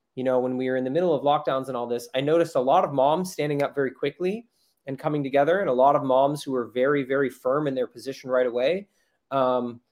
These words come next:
whereas I, I didn't see that with a lot of dads. And I, I do wonder, I really wonder, is this because some of the, the fear porn that was being pumped into our communities that said, "You're gonna die,"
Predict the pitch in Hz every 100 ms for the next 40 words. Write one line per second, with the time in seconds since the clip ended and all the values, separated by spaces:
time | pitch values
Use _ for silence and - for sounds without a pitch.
0 | _ _ - 143 139 139 - 135 127 -
1 | 143 190 240 - 160 151 139 131 127 135
2 | 156 147 143 135 131 143 139 165 160 190
3 | 254 135 110 98 120 117 135 165 180 214
4 | 127 - _ - 165 139 185 190 170 151
5 | - 262 156 117 143 - - _ _ _
6 | - - 208 233 226 - 160 165 165 160
7 | 151 _ _ _ _ 131 160 156 151 143
8 | 147 _ 131 127 - 170 240 262 - 131
9 | 120 123 123 123 123 107 135 135 131 -
10 | 160 160 147 143 143 131 - 131 180 175
11 | 120 110 120 - 139 123 117 131 127 117
12 | 107 135 160 127